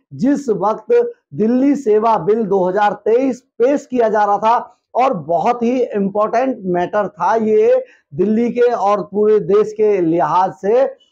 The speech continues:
और जिस पर के राज्यसभा के अंदर चर्चा चल रही थी। उस वक्त इस सिलेक्टिंग कमेटी को राघव चड्ढा ने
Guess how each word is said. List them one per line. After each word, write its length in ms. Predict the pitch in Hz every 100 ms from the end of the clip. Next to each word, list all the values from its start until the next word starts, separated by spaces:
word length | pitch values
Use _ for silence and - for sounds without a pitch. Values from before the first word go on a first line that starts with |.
| _
और 220 | 185 196 151
जिस 200 | 202 -
पर 260 | 247 247
के 320 | 202 202 226
राज्यसभा 580 | 208 165 170 185 180 175
के 140 | 175 160
अंदर 240 | 151 202
चर्चा 440 | - 175 147 185
चल 200 | 170 160
रही 200 | 143 139
थी। 260 | 131 196 202 _ _ -
उस 260 | 285 - 254
वक्त 600 | 196 220 226 240 262 247 - -
इस 340 | 247 247 -
सिलेक्टिंग 520 | 240 220 220 - 302 294
कमेटी 500 | 247 208 202 208 202
को 300 | 202 208 214
राघव 420 | 175 190 233 240
चड्ढा 380 | 190 151 156 180
ने 200 | 202